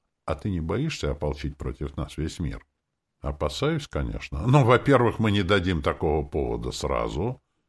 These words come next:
а во-вторых, мы ослабим всех основных наших противников. Мы будем играть их крапленными картами и заставим поплатиться за то, что они с нами могут сделать в будущем.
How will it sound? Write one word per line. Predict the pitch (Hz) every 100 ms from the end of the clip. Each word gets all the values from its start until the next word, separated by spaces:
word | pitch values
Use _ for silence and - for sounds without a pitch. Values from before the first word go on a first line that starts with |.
| _ _
а | - 62
во-вторых, | 60 - 64 - -
мы | 65
ослабим | 62 - 69 55 57
всех | - - -
основных | - 73 65 55 -
наших | 57 55 -
противников. | 113 123 98 55 57 - - _ _ _ _ _ _
Мы | 139 175
будем | 135 131 123 123 120
играть | 120 135 -
их | 117
крапленными | - 107 113 110 101 101
картами | 95 120 - 90 73 76
и | 78
заставим | 80 85 - 98 80
поплатиться | 71 73 87 92 - 69 - 64
за | 65
то, | - 67
что | - 69
они | 65 64
с | -
нами | 101 90 64
могут | 67 60 65
сделать | 71 78 55 62
в |
будущем. | 71 - 57 - - -